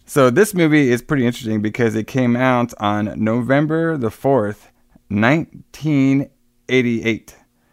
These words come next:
So a couple interesting facts about this movie is obviously the, the main, um,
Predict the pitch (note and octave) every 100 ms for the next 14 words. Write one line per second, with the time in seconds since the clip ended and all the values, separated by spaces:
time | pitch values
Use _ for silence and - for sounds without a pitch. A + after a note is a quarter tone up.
0 | _ _ _ _ _ - C3+ A#2+ A#2 A#2
1 | A2+ A#2 G3 F3 D3+ C3+ C#3+ C#3 B2+ C#3
2 | A#2 - A#2+ A#2 G#2+ G#2+ G#2 G#2+ G#2 G#2+
3 | G#2 G#2+ G2 G2+ G2+ G2+ A#2 B2 C3+ B2+
4 | A#2+ G#2+ G#2+ A2 G2 G#2+ A2+ A#2+ A#2+ A2+
5 | A2 - G2+ G#2 G2+ G2 G2